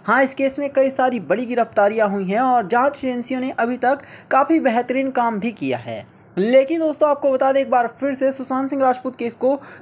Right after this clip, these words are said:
सुलझाने के लिए जांच एजेंसियां ताबड़तोड़ छानबीन कर रही हैं, ताबड़तोड़ कार्यवाही कर रही हैं। इसी बीच एनसीबी की टीम ने दोस्तों दावा किया जा रहा है कि कुछ ड्रग्स पैडलर को धर दबोचा है।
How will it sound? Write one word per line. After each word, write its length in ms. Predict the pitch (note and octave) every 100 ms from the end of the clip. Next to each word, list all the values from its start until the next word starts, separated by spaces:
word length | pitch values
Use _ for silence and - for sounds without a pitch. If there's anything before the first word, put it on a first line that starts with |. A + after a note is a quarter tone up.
| -
सुलझाने 480 | B3+ A3 F#3 A3 A#3
के 180 | A#3+ G3
लिए 300 | A#2 F#2+ - -
जांच 360 | D#3+ B3+ D4+ D4
एजेंसियां 460 | C4+ C4 B3+ C#4+
ताबड़तोड़ 600 | C#4+ B3+ B3 B3 B3+ C#4 C#4
छानबीन 500 | - A#3 A3+ A#3+ A#3
कर 160 | A3
रही 280 | G3+ G#3+ G#3
हैं, 140 | A3 B3+ - - -
ताबड़तोड़ 460 | A3+ A#3+ A#3+ B3
कार्यवाही 500 | B3 A3 G#3+ G3+ G#3
कर 180 | G#3+ F3
रही 280 | E3+ E3 A#2+
हैं। 160 | G2+ - -
इसी 220 | A3+ D#4+
बीच 220 | D4+ D#4 -
एनसीबी 420 | B3 B3+ B3+ C4 C#4+
की 120 | C#4+
टीम 160 | C4+ C4
ने 100 | B3+
दोस्तों 380 | A3+ A3 B3 C4+ - - -
दावा 220 | G#3+ D4+
किया 220 | D4+ C#4+
जा 140 | C4 B3+
रहा 200 | B3+ B3+
है 200 | B3+ C4+
कि 120 | C4+
कुछ 240 | D4 C#4
ड्रग्स 400 | A#3 F#3 B3+ C#4 -
पैडलर 440 | A#3+ A#3 A#3+ B3
को 140 | B3 F#3+
धर 240 | F#3+ F#3+
दबोचा 440 | F3+ D#3+ D#3+ E3
है। 260 | B2+ G#2+